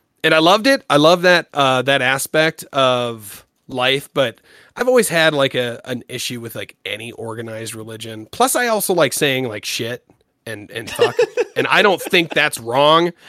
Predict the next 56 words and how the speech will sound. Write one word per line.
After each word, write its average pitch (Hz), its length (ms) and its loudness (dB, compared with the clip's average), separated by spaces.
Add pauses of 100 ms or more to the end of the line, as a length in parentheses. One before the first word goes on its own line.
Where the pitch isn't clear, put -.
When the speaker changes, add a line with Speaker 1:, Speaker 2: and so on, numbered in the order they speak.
(220)
Speaker 1:
And 139 140 -2
if 131 80 -6
you 175 120 0
think 175 220 0
it's 156 140 -4
wrong, 147 320 4
then 131 120 0
you 127 120 -6
just 123 100 -8
fucking 120 260 -4
need 113 180 -10
to 107 180 -10
take 107 260 -16
a - 20 -20
break. 110 260 -12 (260)
<laughs> - 240 0
You 214 200 4
know, 185 160 6
like, 185 200 4
that's, 262 240 4
it's, 202 240 0
it's 185 180 -14
just 170 220 -12
me. 151 200 0
You 123 160 -4
know, 170 140 4
I 180 160 4
just, 202 240 -4 (340)
I 190 120 0
think, 208 220 2
like, 139 200 0
loving 143 320 0
people 139 300 -4
is, 117 80 -8
like, 113 120 -14
really, 139 380 -2
really 123 260 -4
awesome. 98 380 -10
So, 160 480 4 (600)
um, 147 340 4
I 156 100 4
would, 180 160 4
like, 147 200 2
tell 185 260 0
these, 180 240 -4
like, 131 320 0 (420)
and 160 140 -6
then 190 80 -6
I 202 100 0
just, 202 220 -6
like, 170 180 -2
realized 160 440 -6
that 135 160 -10
all 180 240 -4
these 190 220 -4
people, 131 640 -4